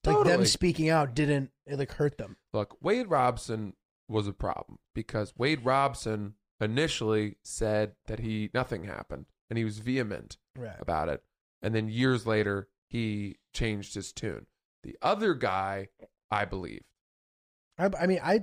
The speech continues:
Speaker 2: That
Speaker 1: believe,
Speaker 2: other
Speaker 1: I believe
Speaker 2: guy
Speaker 1: both of them,
Speaker 2: was,
Speaker 1: but yeah.
Speaker 2: was more convincing to me.
Speaker 1: Agre-, I, I agree with that.
Speaker 2: Whatever. I know this is an older story, but it came to light again thanks to Macaulay Culkin. Who
Speaker 1: Um, yeah.
Speaker 2: who now, I don't know,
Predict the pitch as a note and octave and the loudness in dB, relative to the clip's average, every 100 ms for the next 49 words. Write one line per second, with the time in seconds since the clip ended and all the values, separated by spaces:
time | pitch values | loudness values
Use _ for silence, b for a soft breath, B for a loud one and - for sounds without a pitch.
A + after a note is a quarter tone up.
0 | - - C3+ C3 C#3 C#3+ F3+ - G#2+ A2+ | 0 -6 0 4 4 6 4 4 4 4
1 | A2+ - G#2 F#2+ - A2 A2+ G#2+ B2+ B2+ | 4 2 -4 -10 -2 2 2 0 -4 -4
2 | A2 A2 G#2 A2 A2 A2 A2 A2 G#2+ G2+ | 0 0 0 -2 2 4 4 6 4 0
3 | - G#2 D#2 - - - - F2 - - | -6 -8 -8 -10 -16 -16 -16 -14 -16 -6
4 | F3+ D#3+ F3 F#3 E3+ E3 E3 D3 B2+ B2+ | -2 0 2 0 2 4 4 4 -2 -4
5 | G#2 _ - - - D#3+ G3 F3+ C#3+ C3+ | -8 _ -14 -8 -2 0 2 2 0 -2
6 | B2 A#2 G#2+ G2+ - G2+ F#2+ F#2 G2+ G#2+ | 0 0 0 -2 -8 -6 -4 -4 -2 -2
7 | A2 G#2+ C3+ C#3 A#2+ A2 G#2 G2+ G2 F#2 | -2 -4 -4 0 2 2 0 -2 -6 -6
8 | G2+ F#2+ - E2+ - E2+ C2+ - C#2 - | -8 -10 -12 -12 -10 -8 -8 -8 -12 -12
9 | - - _ _ _ - - E3 E3+ D#3+ | -18 -20 _ _ _ -20 -4 2 4 2
10 | D#3 C#3+ - - C3+ D3 - - _ _ | 0 -4 -8 -6 -2 -2 -4 -20 _ _
11 | _ - A2 G#2+ A2 G#2 - A2+ A#2+ A2+ | _ -6 -2 0 2 2 -2 -4 -2 -4